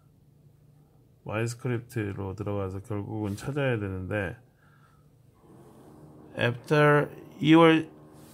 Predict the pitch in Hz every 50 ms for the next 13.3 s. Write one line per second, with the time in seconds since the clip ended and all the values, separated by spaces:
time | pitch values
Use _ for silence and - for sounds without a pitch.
0 | - - - - 110 107 107 107 104 98 107 - - - - - - - - 123
1 | 131 131 - 175 160 151 - - 190 190 185 - - 170 147 127 - 139 135 143
2 | 147 143 139 135 135 135 135 143 143 139 - - - - - - - - - 143
3 | 139 139 139 - - - - - - 143 139 139 143 139 143 143 139 127 127 127
4 | - - 117 117 120 131 131 131 - 151 147 143 127 117 120 123 120 117 120 -
5 | - - - - - - - - - - - - - - - - - - - -
6 | - - - - - - - 101 92 92 87 85 - - - - - - - -
7 | - - 113 120 127 147 156 156 160 156 160 160 160 156 - - - - - -
8 | - - - - - - - - - - 117 120 127 143 151 156 156 151 151 151
9 | 147 147 - - - - - - - - - - - 120 117 117 - 135 127 123
10 | 120 127 127 120 107 85 - - - - - - - - - - 120 127 131 147
11 | 147 147 147 139 - - - 160 156 151 135 131 - 139 127 131 139 151 165 175
12 | 180 185 214 208 - - - - 165 160 160 160 160 156 147 147 143 139 131 135
13 | - - - - - -